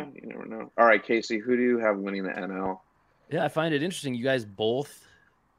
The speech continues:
Speaker 2: took teams that nobody else agreed with you would win their division, uh, which is just
Speaker 1: <laughs>
Speaker 2: interesting. Not saying anything about it. Um, I'm gonna keep up with just, like, my, uh, my fanboyness, my, like, writing the, the, like,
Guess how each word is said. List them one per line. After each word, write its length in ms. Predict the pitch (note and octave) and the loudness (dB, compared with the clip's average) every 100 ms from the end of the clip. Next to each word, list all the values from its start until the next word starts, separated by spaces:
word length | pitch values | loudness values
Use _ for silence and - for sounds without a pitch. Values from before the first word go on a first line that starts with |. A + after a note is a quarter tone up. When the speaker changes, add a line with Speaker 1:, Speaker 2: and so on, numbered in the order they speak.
| _ - | _ -12
Speaker 2:
took 240 | D3 B2 - | -8 -8 -8
teams 440 | C#3 C3 A#2 G2 | -6 -4 -6 -8
that 360 | G#2+ G#2+ G2 - | -6 -4 -4 -8
nobody 600 | G#2 G#2 A#2 A#2+ A#2 A#2+ | -14 -8 -4 -2 -2 -2
else 240 | A#2+ A#2 - | -2 -4 -8
agreed 300 | G#2 B2 A#2+ | -8 -8 -6
with 200 | A2+ A2 | -10 -8
you 540 | G2+ G2 F#2 F#2 F2+ _ _ | -8 -8 -8 -10 -12 _ _
would 180 | G2+ F#2+ | -10 -6
win 140 | G#2+ | -4
their 160 | G#2 G2 | -4 -4
division, 460 | F2+ C3+ C#3+ G2+ - _ _ _ - | -2 -2 -2 -6 -18 _ _ _ -2
uh, 480 | A2 G#2 G2+ F#2+ F#2 | 2 2 2 -2 -4
which 140 | A#2+ | -6
is 60 | C3 | -8
just 280 | D#3+ - - | -10 -8 -8
Speaker 1:
<laughs> 0 | |
Speaker 2:
interesting. 440 | C3+ C3 C#3 D#3+ - | -10 -10 -10 -10 -12
Not 100 | - - | -20 -10
saying 140 | B2 | -8
anything 220 | B2 A#2 A2+ | -6 -6 -4
about 280 | B2 A#2+ | 0 0
it. 140 | A2+ - - - - | -2 -8 -16 -8 -2
Um, 260 | B2 B2 | 0 2
I'm 140 | C3 A3 | 0 0
gonna 180 | B3+ A#3+ | -2 -6
keep 400 | - D#3 D#3+ C3 | -10 -12 -6 0
up 240 | B2+ B2 | 0 0
with 160 | A#2+ - | -8 -8
just, 240 | A#2 - | -8 -6
like, 260 | A2 G2+ - | -6 -6 -8
my, 320 | G#2 G2+ G2 | -6 -4 -4
uh, 500 | F#2+ F#2+ F#2 F#2 - - | -4 -4 -4 -6 -8 -8
my 160 | G#2 | -8
fanboyness, 880 | G2 B2 A#2 A#2+ A#2+ A#2+ A#2+ A#2+ - | -6 -4 -4 -2 -4 -4 -6 -8 -8
my, 240 | A2+ G2+ G#2 | -8 -6 -6
like, 180 | G2 E2 | -8 -8
writing 680 | G#2+ A#2 A2+ A2+ A2 A2+ G2 | -2 -2 0 -4 -8 -10 -10
the, 460 | G#2+ G#2 G2+ G2 F#2+ _ _ _ _ _ | -10 -10 -10 -10 -12 _ _ _ _ _
the, 280 | G#2 G2+ G2+ | -14 -10 -6
like, 300 | F#2+ F#2 - | -6 -8 -12